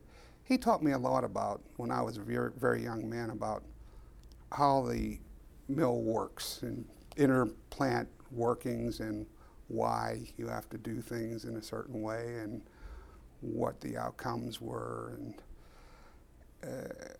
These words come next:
it just made it interesting. And I, I built on that in, during my life, uh,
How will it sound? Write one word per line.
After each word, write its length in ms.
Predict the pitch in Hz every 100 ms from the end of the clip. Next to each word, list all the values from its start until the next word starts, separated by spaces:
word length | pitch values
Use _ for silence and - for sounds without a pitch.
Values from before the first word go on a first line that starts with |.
| - - 143
it 60 |
just 240 | 143 - 127
made 120 | 120
it 180 | 117 117
interesting. 560 | 147 - 123 - 110 120
And 120 | 135
I, 120 | - 117
I 100 | 135
built 420 | 110 113 208 208
on 220 | 107 104 107
that 280 | 110 120 - - -
in, 280 | 120 - 117 -
during 300 | 131 - 113
my 200 | 110 107
life, 380 | 107 127 113 -
uh, 160 | 110